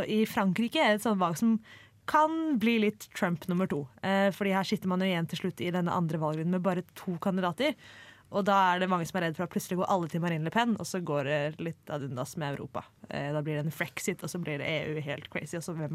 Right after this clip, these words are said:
vet hva vi gjør. Ehm, og det er jo interessant nettopp å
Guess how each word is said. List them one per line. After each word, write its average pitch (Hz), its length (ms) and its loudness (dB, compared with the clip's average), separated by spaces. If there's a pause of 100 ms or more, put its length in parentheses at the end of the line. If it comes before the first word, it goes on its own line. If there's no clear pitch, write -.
(120)
vet 131 160 -8
hva 135 160 -6
vi 117 80 -6
gjør. - 160 -14 (720)
Ehm, 220 500 8 (720)
og 269 400 6 (120)
det 208 260 4
er 240 320 10
jo 226 240 8
interessant 240 560 4
nettopp 254 320 2
å 269 40 6